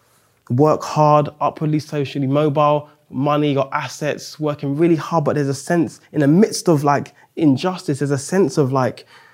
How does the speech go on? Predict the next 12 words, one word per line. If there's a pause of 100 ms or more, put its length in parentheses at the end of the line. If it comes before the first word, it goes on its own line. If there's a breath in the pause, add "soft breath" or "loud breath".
(240 soft breath)
worthlessness.
There's
a
sense
of, (500 soft breath)
"Is
this
what
life
is
really
about?"